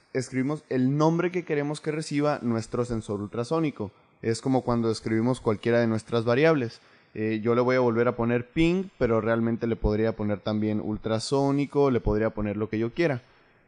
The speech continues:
Pero le voy a manejar, lo voy a manejar como ping. Y ahora tenemos que decir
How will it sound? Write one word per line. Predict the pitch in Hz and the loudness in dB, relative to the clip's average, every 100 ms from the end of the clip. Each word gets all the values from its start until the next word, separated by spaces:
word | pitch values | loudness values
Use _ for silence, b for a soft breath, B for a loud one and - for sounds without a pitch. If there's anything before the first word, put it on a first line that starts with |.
| _ - | _ 2
Pero | 156 175 | 4 6
le | 185 | 4
voy | 123 123 | 4 4
a | 127 | 2
manejar, | 117 107 139 147 - | 0 -2 -2 -2 0
lo | 110 | 2
voy | 120 | 2
a | |
manejar | 123 107 139 143 | 0 -2 -2 -2
como | 147 139 | -2 -2
ping. | - 98 87 - _ _ _ _ _ _ _ _ _ _ _ _ _ _ _ | -2 -8 -8 -14 _ _ _ _ _ _ _ _ _ _ _ _ _ _ _
Y | 151 | 2
ahora | 170 143 151 151 | 6 6 4 0
tenemos | 123 123 139 | 0 0 -2
que | - 160 123 - | -4 -4 -4 -4
decir | 127 139 151 151 - | -2 -2 0 -2 -4